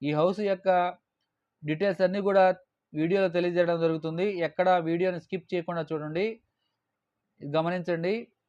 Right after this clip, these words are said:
మనం మెయిన్ గేట్లో నుంచి ఎంటర్ అవుతున్నాము. ఇంటి ముందు కూడా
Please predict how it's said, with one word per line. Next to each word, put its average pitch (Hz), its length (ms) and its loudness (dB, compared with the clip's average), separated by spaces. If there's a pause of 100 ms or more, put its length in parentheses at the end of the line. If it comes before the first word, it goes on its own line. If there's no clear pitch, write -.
(560)
మనం 156 340 0
మెయిన్ 190 300 -4 (460)
గేట్లో 170 440 0
నుంచి 175 220 -4
ఎంటర్ 165 280 2
అవుతున్నాము. 160 480 0 (4000)
ఇంటి 160 240 -4
ముందు 190 260 -2
కూడా 190 220 6